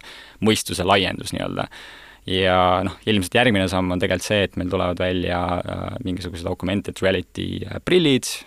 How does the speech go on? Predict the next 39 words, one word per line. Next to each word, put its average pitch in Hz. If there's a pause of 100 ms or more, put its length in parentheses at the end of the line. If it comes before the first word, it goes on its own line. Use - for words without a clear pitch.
tuleb 90
see -
näiteks -
Apple'ilt, -
äh, 92
või 90
mingilt 87
suurelt, 117
äh, 92 (300)
nii-öelda 95
tehnoloogiaettevõttelt, 95
kellel 90 (600)
kes -
su-, -
kes -
suudab 113
le-, 113
ehitada 98
reaalselt 95
nii-öelda 90 (460)
lõppkasutajale 90
sobiva, 90 (220)
sobiva 90
seadme, 92
mis 92
ei 90
näe 90
mingi 87
väga 90
naljakas 92
välja 98
ja 90
mis - (100)
ei, 90 (340)
ühesõnaga, 95
mis 98
on 98
kasutatav 90
päriselus. 90